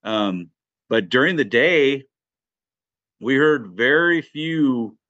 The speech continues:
uh, very few bugles. We had,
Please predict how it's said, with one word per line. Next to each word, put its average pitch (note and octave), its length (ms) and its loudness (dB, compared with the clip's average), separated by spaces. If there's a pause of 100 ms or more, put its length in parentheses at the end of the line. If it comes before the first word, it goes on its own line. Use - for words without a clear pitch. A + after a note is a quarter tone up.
(280)
uh, F#2+ 520 -2 (220)
very C#3 340 2
few A2+ 280 -10
bugles. G2+ 640 0 (460)
We A2+ 120 4
had, A#2+ 460 2